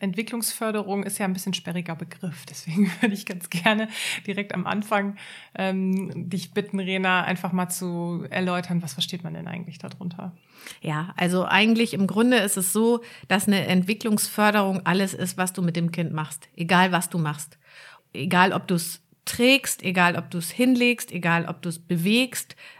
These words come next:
Speaker 2: Alles, was du machst, ist entwicklungsfördernd, weil alles, was du mit dem Kind machst, neue Verknüpfungen im Gehirn herstellt, sozusagen.
Speaker 1: Mhm.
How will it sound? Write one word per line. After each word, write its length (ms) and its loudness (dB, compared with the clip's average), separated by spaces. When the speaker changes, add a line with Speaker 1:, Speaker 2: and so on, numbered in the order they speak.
Speaker 2:
Alles, 360 6
was 160 -2
du 80 0
machst, 440 4
ist 120 -8
entwicklungsfördernd, 1000 0
weil 440 2
alles, 300 -2
was 100 -4
du 80 -4
mit 140 0
dem 160 -2
Kind 240 -6
machst, 460 0
neue 220 2
Verknüpfungen 680 -2
im 60 0
Gehirn 460 -2
herstellt, 1000 -2
sozusagen. 640 -4
Speaker 1:
Mhm. 80 -8